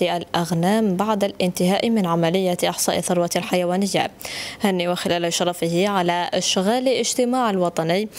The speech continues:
مع مختلف إطارات القطاع أوضح أن شعبة الأغنام لا تتجاوز سبعة عشر مليون راس عكس العدد الذي كان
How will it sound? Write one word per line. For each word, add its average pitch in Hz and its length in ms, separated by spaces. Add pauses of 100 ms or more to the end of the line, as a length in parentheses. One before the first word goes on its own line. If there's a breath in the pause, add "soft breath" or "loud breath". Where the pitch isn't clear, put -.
(300 loud breath)
مع 170 240
مختلف 170 720
إطارات 175 600
القطاع 175 580
أوضح 190 480 (400 loud breath)
أن 240 260
شعبة 254 440
الأغنام 190 680
لا 180 220
تتجاوز 175 680
سبعة 175 340
عشر 175 320
مليون 175 340
راس 175 400 (420 loud breath)
عكس 180 480
العدد 196 600
الذي 185 440
كان 196 480